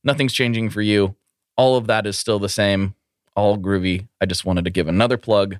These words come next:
for the Apple subscribers because it's very, very easy to just click that button and you don't have to swap platforms and all that. So anyway, uh, I think that's probably it for this episode. Thank you so much for listening.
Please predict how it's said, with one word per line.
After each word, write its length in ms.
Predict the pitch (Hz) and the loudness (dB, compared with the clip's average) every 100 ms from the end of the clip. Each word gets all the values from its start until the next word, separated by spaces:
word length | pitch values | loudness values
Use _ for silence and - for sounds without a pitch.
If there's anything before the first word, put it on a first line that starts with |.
| - _ _ _ _ | -16 _ _ _ _
for 140 | 104 | -2
the 180 | 95 - - | 0 0 -2
Apple 260 | 127 110 | -2 -2
subscribers 760 | 104 101 - 101 95 85 85 85 | -4 -4 -2 2 2 0 -4 -6
because 480 | - - 76 71 - | -8 -6 -6 -8 -10
it's 260 | 76 - - _ _ | -14 -14 -18 _ _
very, 220 | 123 117 | 0 2
very 240 | 104 104 104 | 2 0 0
easy 400 | 98 92 90 85 | 0 -2 -2 -4
to 120 | 85 | -4
just 240 | 87 - - _ | -6 -8 -12 _
click 280 | - 113 - | -2 -2 0
that 260 | 95 76 90 | -2 -2 -2
button 400 | 95 85 87 87 _ _ _ _ | -4 -4 -10 -10 _ _ _ _
and 260 | 87 85 87 | -2 -2 -2
you 60 | |
don't 140 | 87 - | -2 -4
have 160 | 82 | -4
to 180 | 107 95 | -2 -2
swap 320 | - 104 110 | -2 0 0
platforms 560 | 120 127 - 85 76 - | 0 -2 -4 -12 -10 -12
and 100 | - | -14
all 140 | - 50 | -16 -20
that. 160 | - _ | -20 _
So 240 | - - _ _ _ _ _ - | -12 -12 _ _ _ _ _ 0
anyway, 520 | 240 170 113 143 175 _ _ _ - | 2 4 4 2 0 _ _ _ -6
uh, 640 | 107 113 113 117 117 117 113 | -2 0 2 4 4 2 -2
I 80 | |
think 220 | 113 196 - | -2 -2 0
that's 180 | 208 | -2
probably 460 | - 214 214 202 226 | 0 0 2 2 0
it 180 | 294 - | 0 0
for 120 | 113 | -2
this 180 | 95 98 | 0 -4
episode. 440 | 90 - 95 87 | -6 -4 -2 0
Thank 220 | 143 160 | -2 -2
you 80 | 180 | -4
so 220 | 156 180 | 0 0
much 300 | 170 180 - | 0 -2 -4
for 180 | - 123 | -2 0
listening. 500 | 156 208 214 208 208 | 2 2 0 0 0